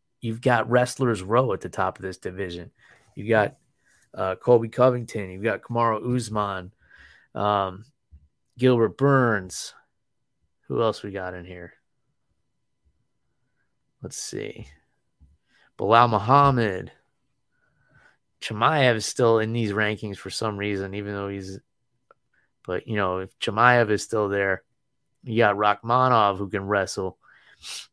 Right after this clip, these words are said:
Um, so if he doesn't get the Neil Magny fight,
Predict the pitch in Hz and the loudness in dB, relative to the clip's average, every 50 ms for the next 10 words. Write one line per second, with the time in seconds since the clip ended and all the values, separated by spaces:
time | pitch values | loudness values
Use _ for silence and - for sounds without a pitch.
0 | _ - 123 123 127 131 131 131 127 123 - _ _ _ _ _ _ _ _ _ | _ -4 0 2 4 6 6 4 2 0 -6 _ _ _ _ _ _ _ _ _
1 | _ _ _ _ _ _ _ _ _ _ _ _ _ _ _ _ _ _ - - | _ _ _ _ _ _ _ _ _ _ _ _ _ _ _ _ _ _ -12 2
2 | - 151 147 147 147 143 - _ - 151 139 - - 156 135 117 175 - 226 233 | 4 4 6 6 4 2 -2 _ -4 -4 -4 -4 -6 -6 -4 0 0 0 0 0
3 | 233 202 180 185 175 151 139 147 151 139 131 123 117 120 - _ _ _ _ _ | 0 0 0 0 -2 -2 0 0 0 2 2 0 -2 -4 -12 _ _ _ _ _
4 | _ _ _ _ _ _ _ _ _ _ _ _ _ _ _ _ _ _ _ _ | _ _ _ _ _ _ _ _ _ _ _ _ _ _ _ _ _ _ _ _
5 | _ _ _ _ _ - 143 143 143 139 131 117 113 117 123 131 135 123 113 101 | _ _ _ _ _ -4 0 4 4 4 4 4 4 4 6 6 4 4 0 -2
6 | 98 - - - 95 87 87 92 95 - | -4 -8 -6 -4 -4 -4 -2 -4 -6 -10